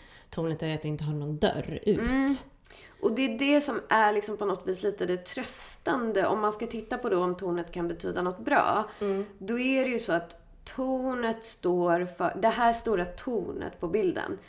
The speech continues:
Speaker 2: står för liksom strukturer runt oss och saker vi har byggt upp runt oss. Men som vi inte kan ta oss ut ifrån själva. För som du sa nu att tornet har ingen dörr. Det finns ingen väg in eller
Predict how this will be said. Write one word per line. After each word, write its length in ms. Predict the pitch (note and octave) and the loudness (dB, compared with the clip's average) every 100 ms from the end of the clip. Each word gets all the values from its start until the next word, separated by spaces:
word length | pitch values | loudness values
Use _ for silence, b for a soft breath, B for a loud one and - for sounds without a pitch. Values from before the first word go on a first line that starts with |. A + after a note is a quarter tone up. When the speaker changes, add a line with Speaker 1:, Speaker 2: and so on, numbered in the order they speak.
| B B | B B
Speaker 2:
står 520 | - - C4 B3 G#3 | -12 -4 2 6 6
för 140 | F3+ C#3 | 6 0
liksom 280 | B2+ - - | -2 -2 -6
strukturer 960 | - - F3 - - D4 C4+ B3+ A#3 | -8 -8 -8 -8 -2 2 2 2 0
runt 520 | G#3 G#3+ G#3+ G#3 - | 2 0 -2 -6 -2
oss 360 | F#3 G3 G3 - | 2 2 2 -6
och 80 | F3 | -4
saker 300 | F#3 F3 E3+ | -2 -2 0
vi 60 | |
har 80 | E3 | 0
byggt 240 | E3 F3 - | 0 -2 -2
upp 200 | E3 - | -4 -2
runt 320 | E3 E3 E3 | -2 -2 0
oss. 280 | D#3 E3 - B B B B | -2 -2 -6 B B B B
Men 400 | G3 F#3+ F3+ D#3+ - - | 4 6 6 2 -4 -12
som 200 | - G#3 | -2 0
vi 60 | |
inte 160 | A#3+ G#3+ | 0 0
kan 180 | F#3 F3+ | 0 0
ta 120 | A3 | 2
oss 140 | A3 - - | 0 -2 2
ut 400 | D4 C4+ G3+ - | 2 2 -2 -4
ifrån 440 | C#3+ - A2 B2+ | -4 -2 0 0
själva. 640 | F3+ F#3 G3 G3+ A3 - F#3 | 0 2 4 6 6 4 0
För 120 | G#3+ | 2
som 580 | G3 F#3+ G3+ G3 - - | 2 2 2 2 0 -4
du 120 | F#3+ | -4
sa 300 | G3+ - A#3+ | -4 0 2
nu 160 | G#3 E3+ | 4 2
att 280 | E3+ - - | 0 -4 -10
tornet 420 | A#3 A#3+ A#3 G#3+ | -2 0 0 -4
har 340 | - A#3 B3 | 2 4 6
ingen 420 | A3 E3+ D#3 F3+ F3+ | 4 4 2 -2 0
dörr. 280 | C#4 G3 C3 | 2 2 0
Det 80 | E3+ | -2
finns 200 | G#3 G#3 | -2 0
ingen 220 | G3 E3+ | 0 2
väg 400 | E3+ E3 E3+ - | 2 2 -2 -2
in 260 | A#3+ B3+ A3+ | -2 0 2
eller 200 | F3 | 2